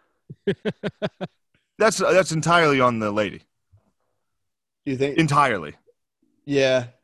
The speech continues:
Speaker 3: I mean, all you have to do is just
Speaker 2: At an
Speaker 3: tell,
Speaker 2: open mic?
Speaker 3: just tell one person, like, "There's making me blow them. He's trying to get me to blow them."
Speaker 2: Or go to a
Speaker 1: Yeah,
Speaker 2: different,
Speaker 1: exactly.
Speaker 2: there's a million open mics.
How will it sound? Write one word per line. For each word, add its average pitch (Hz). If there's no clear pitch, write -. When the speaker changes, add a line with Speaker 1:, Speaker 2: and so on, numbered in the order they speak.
Speaker 3:
I 160
mean, 185
all 214
you 285
have 202
to 160
do 208
is 160
just 143
Speaker 2:
At 160
an 156
Speaker 3:
tell, 147
Speaker 2:
open 170
mic? 196
Speaker 3:
just 185
tell 254
one 202
person, 160
like, 123
"There's 143
making 160
me 143
blow 131
them. 120
He's 123
trying 165
to 156
get 147
me 139
to 127
blow 117
them." 101
Speaker 2:
Or 147
go 151
to 170
a -
Speaker 1:
Yeah, 160
Speaker 2:
different, 139
Speaker 1:
exactly. 139
Speaker 2:
there's 139
a 147
million 165
open 156
mics. -